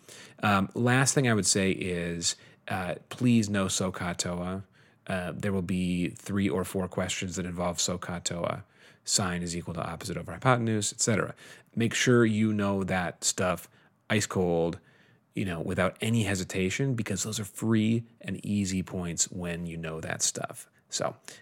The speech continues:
uh, that's a, that's a winner for me. All right. So,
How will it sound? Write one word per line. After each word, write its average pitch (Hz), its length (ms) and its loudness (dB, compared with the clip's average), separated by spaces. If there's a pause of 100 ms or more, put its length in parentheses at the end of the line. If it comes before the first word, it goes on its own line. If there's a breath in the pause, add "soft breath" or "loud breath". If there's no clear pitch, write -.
(120 loud breath)
uh, 90 200 -2
that's 92 220 0
a, 95 40 -2
that's 92 240 0
a 101 60 2
winner 95 220 0
for 92 160 -4
me. 80 220 -8 (480)
All 98 80 0
right. 82 200 -4 (1080 loud breath)
So, 98 480 10